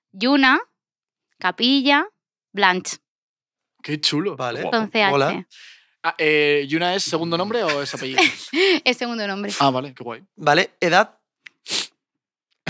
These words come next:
Speaker 3: Puedes mentir si quieres.
Speaker 2: No, no mientas.
Speaker 1: Marca registrada. Es que,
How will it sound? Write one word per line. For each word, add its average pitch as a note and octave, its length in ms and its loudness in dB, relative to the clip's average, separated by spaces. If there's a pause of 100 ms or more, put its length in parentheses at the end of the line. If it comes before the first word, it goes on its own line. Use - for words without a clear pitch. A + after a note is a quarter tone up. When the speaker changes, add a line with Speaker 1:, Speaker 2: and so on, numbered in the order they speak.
(300)
Speaker 3:
Puedes E3+ 160 4
mentir A#2 360 -2
si A2 120 -2
quieres. G#2 360 -2 (400)
Speaker 2:
No, A#2+ 160 -10
no A#2+ 80 -14
mientas. A#2 280 -20
Speaker 1:
Marca A#3 360 0
registrada. D4+ 560 0 (200)
Es D#4+ 280 -2
que, - 100 -6